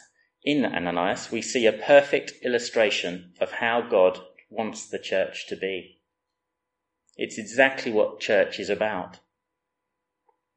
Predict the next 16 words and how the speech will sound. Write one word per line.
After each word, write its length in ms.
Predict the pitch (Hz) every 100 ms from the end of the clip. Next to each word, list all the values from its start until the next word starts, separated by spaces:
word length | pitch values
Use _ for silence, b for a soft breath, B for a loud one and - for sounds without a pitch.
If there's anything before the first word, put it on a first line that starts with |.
| _ _ _ _ -
Importantly, 840 | 120 - 87 - - 101 139 - -
it 140 | 127
was 140 | 117 120
a 60 |
church 500 | 110 151 123 - - - _ -
that 100 | 110
was 160 | 117
listening 500 | 113 139 - 104 92
to 100 | 87
God's 320 | 117 113 113 -
voice. 600 | 143 113 87 - - _ _ _ _ _ _ _ _ - -
The 100 | 117
Lord 300 | 131 143 139
called 340 | - 160 135 101
to 180 | 110
Ananias 680 | 117 127 135 143 101 - -